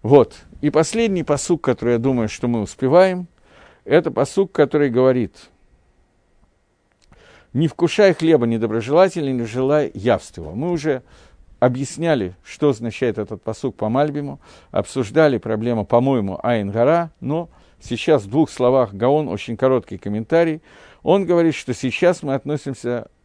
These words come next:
к третьей части того, что возникает во время, э, удовольствия, желаний, добра, которые человек хочет от изучения Торы.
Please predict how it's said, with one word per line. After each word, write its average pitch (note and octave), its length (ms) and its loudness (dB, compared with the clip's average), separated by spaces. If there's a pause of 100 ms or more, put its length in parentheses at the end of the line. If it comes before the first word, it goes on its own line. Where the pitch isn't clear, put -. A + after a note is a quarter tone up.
(100)
к - 80 -20
третьей D#3 480 2
части E2 480 -6
того, A2 260 -2
что G2+ 240 -6
возникает G#2 640 -2
во F#2+ 80 -4
время, F#2+ 420 -8 (640)
э, G2 640 0 (460)
удовольствия, A#2+ 680 0
желаний, A2+ 760 2
добра, G#2+ 400 2
которые G2+ 340 -8
человек A#2 280 -4
хочет - 360 -4 (100)
от - 180 -14
изучения F#2 500 -8
Торы. E3 340 0